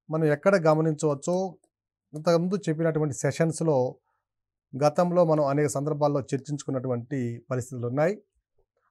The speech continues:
అయినప్పటికీ మరొకసారి ఈ ఉష్ణోగ్రత విలోమం అంటే ఏమిటి, అవి ఏ ఏ ప్రాంతాల్లో సంభవిస్తాయో గమనిద్దాం.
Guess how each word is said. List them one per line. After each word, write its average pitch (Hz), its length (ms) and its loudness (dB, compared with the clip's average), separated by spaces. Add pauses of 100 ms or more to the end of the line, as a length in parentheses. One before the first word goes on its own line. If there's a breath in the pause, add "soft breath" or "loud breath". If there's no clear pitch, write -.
అయినప్పటికీ 180 480 2
మరొకసారి 151 880 2
ఈ 151 40 -4
ఉష్ణోగ్రత 190 560 -2
విలోమం 147 520 2
అంటే 123 320 -2
ఏమిటి, 175 400 -6 (200)
అవి 147 180 0
ఏ 165 160 2
ఏ - 20 2
ప్రాంతాల్లో 135 460 -4
సంభవిస్తాయో 120 640 -8
గమనిద్దాం. 80 380 -14